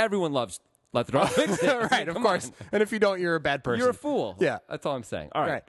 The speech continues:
Speaker 1: Shall we get into it?
Speaker 2: Yeah.
Speaker 1: Quarter number one. You know what we're not starting with?
Speaker 2: What?
Speaker 1: The National Football League.
Speaker 2: We're not.
Speaker 1: We're not. We're
Speaker 2: Okay.
Speaker 1: starting with M M A. Mixed martial arts.
Speaker 2: There you go.
Speaker 1: I wasn't sure what M M A stood there
Speaker 2: You
Speaker 1: just
Speaker 2: took,
Speaker 1: for a
Speaker 2: took you a
Speaker 1: second, but I,
Speaker 2: second? Yeah.
Speaker 1: I pulled it out.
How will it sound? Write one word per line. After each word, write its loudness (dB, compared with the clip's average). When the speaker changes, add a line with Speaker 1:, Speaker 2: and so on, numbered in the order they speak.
Speaker 1:
Shall 0
we -2
get 0
into -2
it? -2
Speaker 2:
Yeah. 2
Speaker 1:
Quarter -2
number -2
one. -6
You 0
know 4
what 0
we're -2
not -2
starting -2
with? -4
Speaker 2:
What? 0
Speaker 1:
The -2
National -4
Football -4
League. -18
Speaker 2:
We're 0
not. -6
Speaker 1:
We're -2
not. -4
We're -2
Speaker 2:
Okay. 0
Speaker 1:
starting -2
with -2
M -2
M -2
A. -6
Mixed -2
martial 0
arts. -6
Speaker 2:
There 4
you 0
go. -2
Speaker 1:
I -2
wasn't -2
sure -2
what -2
M -4
M -4
A 0
stood -2
there 0
Speaker 2:
You -6
Speaker 1:
just 0
Speaker 2:
took, -2
Speaker 1:
for -4
a -2
Speaker 2:
took 0
you 0
a -2
Speaker 1:
second, -2
but -8
I, -
Speaker 2:
second? -
Yeah. -2
Speaker 1:
I -2
pulled -4
it -4
out. -4